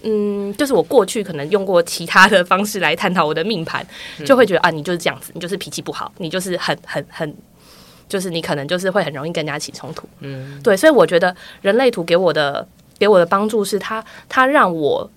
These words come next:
Speaker 1: 变成一个蛮全新的自己。
Speaker 2: 诶，诶，那我很好奇哦。
Speaker 1: 对。
Speaker 2: 就是你刚刚所提到的那些颜色啊，你可以大概说一下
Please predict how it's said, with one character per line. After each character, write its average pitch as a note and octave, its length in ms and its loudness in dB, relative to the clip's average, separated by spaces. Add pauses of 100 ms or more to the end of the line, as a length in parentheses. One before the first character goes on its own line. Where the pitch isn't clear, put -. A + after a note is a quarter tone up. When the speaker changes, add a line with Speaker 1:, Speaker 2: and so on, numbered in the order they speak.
(140)
Speaker 1:
变 C4 140 4
成 F3 120 0
一 D#3 60 2
个 D3+ 360 -2 (240)
蛮 E3 220 -2
全 D#3+ 180 -2
新 E3 200 -6
的 D3+ 100 0
自 D#3+ 160 -10
己。 - 200 -16 (240)
Speaker 2:
诶， F3+ 120 -10 (220)
诶， F3+ 120 -4
那 F#3 100 -2
我 D#3 180 0
很 A#2 160 -10
好 D#3 160 0
奇 G#2+ 280 -8
哦。 F#2+ 200 -12
Speaker 1:
对。 - 180 -4 (140)
Speaker 2:
就 - 100 -8
是 A3 120 0
你 D3+ 160 0
刚 D3 120 -2
刚 F3 120 0
所 C#3 180 -6
提 A#2+ 160 -8
到 D#3 160 -4
的 C#3+ 60 -6
那 D3 100 -6
些 C#3+ 140 -4
颜 A2 340 -6
色 A2 500 -4
啊， G2+ 300 -10 (260)
你 C3+ 80 -10
可 F3+ 80 0
以 G#3+ 60 4
大 G3 240 -2
概 E3 220 0
说 C3+ 340 -6
一 A#2+ 140 -6
下 A2+ 440 -6